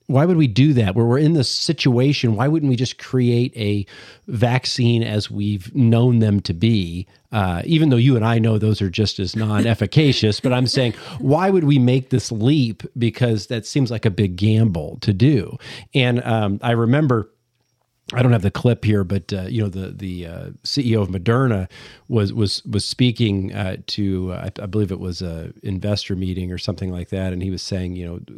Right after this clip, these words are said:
"We should really be thankful for the pandemic because, you know, it's enabled us to be able to introduce this technology that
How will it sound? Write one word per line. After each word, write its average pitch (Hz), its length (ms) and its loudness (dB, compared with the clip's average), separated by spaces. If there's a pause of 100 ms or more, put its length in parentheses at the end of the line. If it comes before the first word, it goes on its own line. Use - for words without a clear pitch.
"We 98 120 -4
should - 200 -12
really 98 160 -2
be 85 140 -8
thankful 131 500 0
for 98 160 -4
the 82 120 -10
pandemic 98 680 -2 (540)
because, 110 480 2
you 110 80 2
know, 98 140 -4
it's 131 300 -2 (100)
enabled 120 640 2
us 101 280 -6
to 110 100 -6
be 98 160 -4
able 104 220 -2
to 95 260 -6
introduce 110 580 -2
this 92 140 -10
technology 107 800 -2
that 92 280 -6